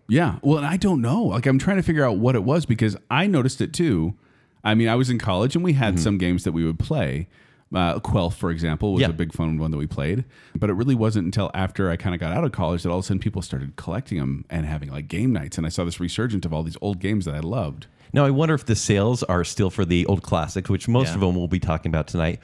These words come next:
Speaker 2: or if they are for the intense strategy ones where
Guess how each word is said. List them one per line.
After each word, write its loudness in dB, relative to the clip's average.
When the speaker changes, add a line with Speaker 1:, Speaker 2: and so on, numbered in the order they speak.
Speaker 2:
or 4
if -6
they 2
are 2
for 0
the -2
intense -2
strategy 0
ones 0
where 2